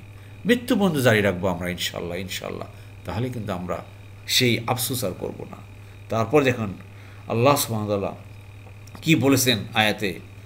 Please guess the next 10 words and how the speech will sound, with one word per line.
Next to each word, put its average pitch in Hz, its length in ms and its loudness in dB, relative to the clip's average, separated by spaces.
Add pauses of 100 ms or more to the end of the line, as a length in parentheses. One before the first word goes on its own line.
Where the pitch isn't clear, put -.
(340)
"ওয়ালান 202 380 12
ইউআখিরাল্লাহু 214 1300 12
নাফসান 131 560 2
ইজা 127 540 8
জাআ 240 500 12 (360)
আজালুহা, 123 680 6 (680)
ওয়াল্লাহু 127 540 8
খাবীরুম 123 580 6
বিমা 98 380 0
তা'মালুন।" 87 680 -8